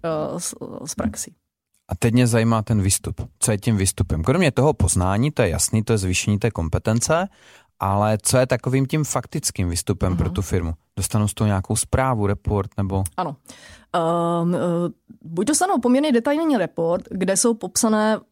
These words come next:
Speaker 1: určité charakteristiky té skupiny.
Speaker 2: Mhm.
Speaker 1: Ehm, je to spíš o tom takové, mm, možná i nezávislé pozorování z naší strany a něco, čo-, co zaznamenali i ti lidé. A druhý výstup, který já vnímám,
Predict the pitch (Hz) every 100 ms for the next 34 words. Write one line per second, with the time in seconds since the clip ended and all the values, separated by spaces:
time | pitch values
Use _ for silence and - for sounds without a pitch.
0 | - - 214 - 180 - 196 214 208 202
1 | 196 185 165 175 185 180 190 254 - 113
2 | 117 - - 214 - - 175 180 175 175
3 | 175 175 185 180 - 214 247 156 - _
4 | _ _ _ _ _ _ - 196 240 240
5 | 269 - 202 220 220 233 - - 208 220
6 | 214 - 131 185 185 190 151 - _ -
7 | 196 226 208 196 214 233 269 208 202 185
8 | 185 214 208 196 240 - 202 175 175 208
9 | - 175 175 180 185 190 190 220 - 214
10 | 214 - 214 196 208 214 214 226 262 269
11 | - 165 214 - - - - - _ _
12 | - 175 170 170 165 175 202 269 226 -
13 | 202 - 196 202 226 208 208 208 214 226
14 | 233